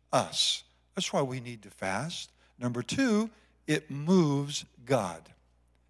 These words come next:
It moves God. Uh, we'll get into it on Wednesday nights.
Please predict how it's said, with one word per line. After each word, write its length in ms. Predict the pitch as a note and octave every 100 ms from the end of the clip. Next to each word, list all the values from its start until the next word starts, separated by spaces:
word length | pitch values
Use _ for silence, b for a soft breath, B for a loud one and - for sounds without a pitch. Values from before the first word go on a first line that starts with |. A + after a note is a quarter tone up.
| -
It 180 | E3
moves 640 | C#3+ D#3 F#3+ E3 D3+ C#3 - -
God. 320 | A#2+ G2+ E2+ E2 - _ _ B B B -
Uh, 80 | F#3
we'll 160 | F3+
get 200 | F#3 G3
into 260 | G3+ G#3 F3+
it 80 | D#3
on 180 | C#3+ C#3+
Wednesday 340 | D3+ C#3+ C3+
nights. 440 | B2+ D3 C3+ -